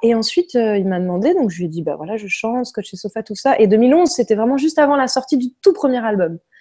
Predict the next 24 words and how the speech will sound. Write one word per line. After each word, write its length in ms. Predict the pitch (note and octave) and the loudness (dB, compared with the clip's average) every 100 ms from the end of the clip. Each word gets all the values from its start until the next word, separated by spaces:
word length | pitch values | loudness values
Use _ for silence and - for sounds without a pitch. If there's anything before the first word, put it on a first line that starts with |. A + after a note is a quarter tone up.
| - - _ | -20 -20 _
Et 80 | G3 | 2
nous, 80 | C4 | 4
on 80 | C#4+ | 4
a 80 | A#3+ | 4
mis 140 | A#3 | 2
très 200 | - D4+ | 0 2
longtemps, 280 | C4+ B3 A#3+ | 2 2 0
on 40 | G3+ | -2
n'était 220 | F#3 A3 | 0 0
pas 140 | A3 | 0
pressés, 360 | G#3+ A3 G3 B3+ | -2 -6 -4 -4
c'était 280 | B3+ G3+ F3+ | -4 -6 -6
vraiment, 240 | F#3 G3+ | -6 -4
on 80 | G#3 | -2
a 80 | F3+ | -2
dû 100 | F#3+ | -2
mettre 180 | G3 - | -4 -4
sept 320 | - C4 C4 | -2 0 0
ans 180 | A3+ A3+ | -2 0
à 60 | |
le 120 | F3+ | -2
pondre. 380 | D#3 G#3 A#3+ E3+ - - - - - _ - | -2 -4 -4 -6 -10 -12 -10 -12 -14 _ 2
Et, 180 | G#3+ G#3+ | 6 6
hum, 320 | G#3+ G#3+ G#3+ | 6 4 2